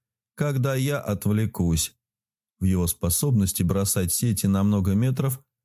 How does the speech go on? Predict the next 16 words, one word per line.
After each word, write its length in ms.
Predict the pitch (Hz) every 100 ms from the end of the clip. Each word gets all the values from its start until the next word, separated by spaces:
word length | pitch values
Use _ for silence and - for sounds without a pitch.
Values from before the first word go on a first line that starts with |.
| -
сомнений 540 | - 139 143 143 135
у 60 | 120
меня 260 | 113 110
не 200 | 113 120
было, 320 | 92 85 80 78
так 280 | - 104
что 240 | - - 104
я 260 | 101 120
был 240 | 113 101 101
начеку 800 | 98 - 104 98 95 87 78 - _ _ _
и 160 | - 131
постоянно 880 | 131 147 - 139 131 117 120 123 131
увеличивал 640 | 127 110 110 104 113 107
разделяющее 880 | 107 104 90 95 95 101 101 - 117
нас 300 | 104 92 -
расстояние. 920 | 98 92 - 110 107 85 82 80 78